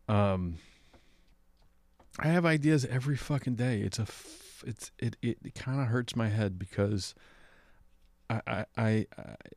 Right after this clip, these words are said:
I cou-, I couldn't finish 'em if I lived three hundred years and was healthy the entire time.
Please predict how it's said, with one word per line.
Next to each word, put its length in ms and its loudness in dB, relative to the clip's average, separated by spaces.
I 120 -4
cou-, 180 -8
I 120 0
couldn't 360 0
finish 360 0
'em 80 0
if 140 -2
I 80 2
lived 280 0
three 220 0
hundred 260 0
years 500 0
and 140 0
was 120 -2
healthy 300 -4
the 140 -8
entire 360 -4
time. 380 -6